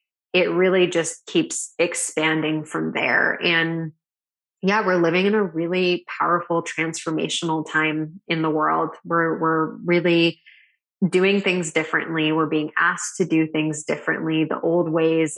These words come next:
of, you know, ignoring our intuition and pushing through the pain and just continuing to do things in the old ways, not working anymore.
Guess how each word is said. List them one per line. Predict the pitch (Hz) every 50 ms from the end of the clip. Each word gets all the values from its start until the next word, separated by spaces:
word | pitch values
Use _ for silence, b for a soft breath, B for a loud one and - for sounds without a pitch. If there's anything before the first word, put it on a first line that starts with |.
| - -
of, | 160 151 156 151 147 147 _ _ _ -
you | 170 170
know, | 156 156 151 151 156 156 160 160 156 156 - _ _ _ _ _ _ _ - -
ignoring | 196 180 196 196 190 196 196 202 202 196 190
our | 185 160
intuition | 165 208 196 - - 175 170 180 175 - - 185 175 170 165 165 165
and | - - 165 160 156 156 156 156 - b b b b b b b _ _ - -
pushing | 247 254 254 254 220 208 208
through | 202 208 202 196
the | 180 175
pain | - - - 208 196 190 190 185 175 175 170 165 165
and | 160 165 165 170 165 165 165 165 160 - -
just | - 175 170 - - - - -
continuing | - 185 170 - - 196 196 196 190 185 185
to | 175 - 180
do | 151 160 165 170
things | 165 - 165 160 160 160 160 156 -
in | - - 165 165
the | 160 147
old | 170 160 156 156 _ -
ways, | - 156 156 160 165 165 160 - - - -
not | - 170 165 156 151 - -
working | 160 165 160 - 190 165 160 156
anymore. | 151 160 160 165 160 160 156 156 160 165 165 160 160